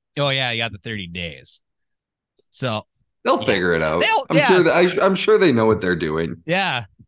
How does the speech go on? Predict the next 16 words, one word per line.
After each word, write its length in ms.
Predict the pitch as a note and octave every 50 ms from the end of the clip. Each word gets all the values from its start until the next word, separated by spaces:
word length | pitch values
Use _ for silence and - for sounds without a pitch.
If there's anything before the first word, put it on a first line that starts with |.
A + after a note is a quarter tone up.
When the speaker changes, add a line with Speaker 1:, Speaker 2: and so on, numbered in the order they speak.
| _ D3
Speaker 1:
It's 400 | - D3 C#3 C3+ B2+ - - -
like, 380 | C3 C3 C3 B2+ B2 G#2 - - A2+ - _ _ _ _ _ _ _ _ _ _ _ _ _ _ _ _
yeah, 340 | - E3 D3+ B2 G#2 F#2 E2+ - _ _
there's 160 | D3 D3 -
somebody 300 | A3 A3+ G#3+ G3+ F#3+ F3
that 160 | E3 D#3 C#3+
has 200 | D#3+ D#3 C#3+ C3 -
something 340 | - - E3 D3+ D#3 D3+ C3
better 220 | A#2 C#3 D3 D3
than 140 | C#3 C3 B2
cat 260 | - - D#3+ D3 D3 - _
friendly 420 | _ - C#3+ C3+ D#3+ - - A3 G#3+
<laughs> 100 | - -
than 160 | F#3+ E3+ - - - E3+ - - - D#3 D3+ - -
us. 340 | D#3 E3 - - - - _ _ _ _ - G3+ - - C4 - _ _ _ _ D#3+ E3 _ _ _ A#2+
Oh, 420 | B2+ B2+ B2 A#2 G#2+ F#2+ E2